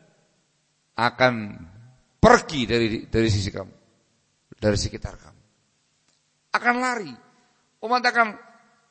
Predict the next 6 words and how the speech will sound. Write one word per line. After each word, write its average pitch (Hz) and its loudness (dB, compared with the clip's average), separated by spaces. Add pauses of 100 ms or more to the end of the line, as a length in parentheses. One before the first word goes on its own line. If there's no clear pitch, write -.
(300)
kabur 233 4
dari 160 -4
dakwah, 104 -2 (380)
lari 208 6
dari 185 8
dakwah. 131 -8